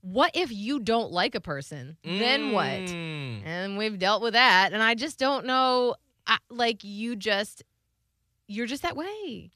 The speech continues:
Speaker 2: Interesting. You know, I feel like I am so much more of my mother's son than I think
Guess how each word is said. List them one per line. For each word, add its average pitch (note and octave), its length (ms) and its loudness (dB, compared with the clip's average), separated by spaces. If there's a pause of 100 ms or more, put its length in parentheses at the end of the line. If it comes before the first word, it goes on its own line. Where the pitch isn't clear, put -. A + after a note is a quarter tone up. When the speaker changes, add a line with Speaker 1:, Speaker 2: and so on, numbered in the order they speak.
Speaker 2:
Interesting. E3+ 880 -8 (360)
You D#3+ 100 0
know, F#3+ 140 6
I F3 140 4
feel G#3 360 -2
like G3 480 2 (140)
I C#3+ 240 4
am C#3+ 260 -2
so C#3+ 260 -4
much C#3+ 280 -2
more B2 640 0
of A#2 340 0
my A2 520 0
mother's A2+ 600 -2
son A#2 640 -4 (360)
than C3 200 0
I A#2 140 2
think C3 500 -2